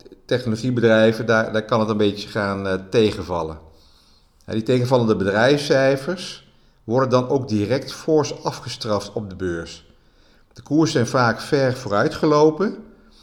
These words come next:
en een iets minder dan verwacht resultaat of een lager dan verwachte groei vooruitzicht. Nou, dat is nu, hè, dat zie je de afgelopen dagen goed, voor twintig tot dertig procent koersdaling op één dag.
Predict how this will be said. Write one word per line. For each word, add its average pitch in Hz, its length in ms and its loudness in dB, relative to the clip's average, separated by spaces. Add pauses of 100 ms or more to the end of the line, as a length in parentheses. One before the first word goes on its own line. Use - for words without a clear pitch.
(180)
en 117 120 -4
een 117 160 -4
iets 190 160 -4
minder 147 320 2
dan 120 160 4
verwacht 113 380 0
resultaat 113 680 -4
of - 120 -2
een 104 100 -4
lager 117 460 0
dan 123 160 0
verwachte 110 440 -4
groei 131 420 -6 (400)
vooruitzicht. 127 960 -4 (840)
Nou, 107 200 0
dat 113 80 0
is - 120 -4
nu, 127 400 2
hè, 117 140 -2
dat 123 80 -2
zie 120 120 -6
je 107 60 -2
de 104 60 -2
afgelopen 107 380 -2
dagen 104 300 2
goed, 123 160 -4
voor - 180 -6
twintig 139 260 0
tot 113 200 0
dertig 123 260 2
procent 120 400 -4
koersdaling 120 720 -2
op - 140 -4
één 123 240 0
dag. 131 400 0